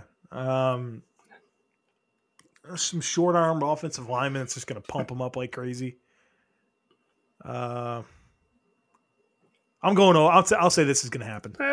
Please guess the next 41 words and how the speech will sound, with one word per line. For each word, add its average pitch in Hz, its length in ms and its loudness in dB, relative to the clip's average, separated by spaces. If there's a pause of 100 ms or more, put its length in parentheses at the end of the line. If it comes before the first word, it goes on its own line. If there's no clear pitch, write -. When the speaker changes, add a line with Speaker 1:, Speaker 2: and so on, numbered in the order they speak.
(100)
Speaker 2:
let 226 80 4
Speaker 1:
Yep. - 80 0
Speaker 2:
the 165 80 4
hay. 131 220 2 (220)
Shits - 280 2
and 147 100 4
gigs, 120 280 2
Speaker 1:
Yeah. 123 60 4
Speaker 2:
right? 147 200 2 (540)
Speaker 1:
Yeah. 139 200 -2 (300)
Kalen 165 280 2
Saunders. 123 320 -6 (420)
Speaker 2:
Hope 214 140 -2
you 185 120 4
guys, 170 180 2
<laughs> - 0 -
Kalen 190 720 0
Saunders, 208 400 0
really? 254 360 2 (560)
Speaker 1:
Yeah. 311 160 -8 (500)
Speaker 2:
It's - 100 -12
bold. - 380 -2 (720)
Hope 214 140 6
you 208 60 6
guys 185 120 4
enjoyed 170 240 4
today's 160 260 4
episode 151 320 2
of 139 60 2
the 123 60 2
Draft 135 260 2
Dudes 123 180 2
podcast. 131 500 2
Make 127 140 2
sure 135 140 0
you 123 80 0
come 123 140 4
back 117 160 2
tomorrow 123 440 4
for 120 280 0
Takes 175 420 0